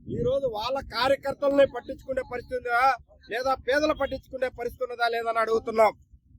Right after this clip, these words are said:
స్థానిక ఎమ్మెల్యే తక్షణమే కలెక్టర్తో చర్చించి వారికి తొమ్మిది వేల పట్టాలు, గత ప్రభుత్వ పట్టాలు రద్దు చేసి తిరుపతి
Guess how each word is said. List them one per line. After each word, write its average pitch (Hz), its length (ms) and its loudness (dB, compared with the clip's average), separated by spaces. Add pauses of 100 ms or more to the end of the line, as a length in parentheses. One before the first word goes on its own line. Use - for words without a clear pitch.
(180)
స్థానిక 262 360 2
ఎమ్మెల్యే 269 500 6 (480)
తక్షణమే 269 440 -4 (120)
కలెక్టర్తో 269 400 -2
చర్చించి 294 600 4 (560)
వారికి 269 400 4
తొమ్మిది 262 420 4
వేల 262 220 4 (140)
పట్టాలు, 262 440 0
గత 233 280 -6 (100)
ప్రభుత్వ 247 420 -6
పట్టాలు 247 280 -6
రద్దు 254 240 -6
చేసి 294 260 6 (560)
తిరుపతి 277 420 -2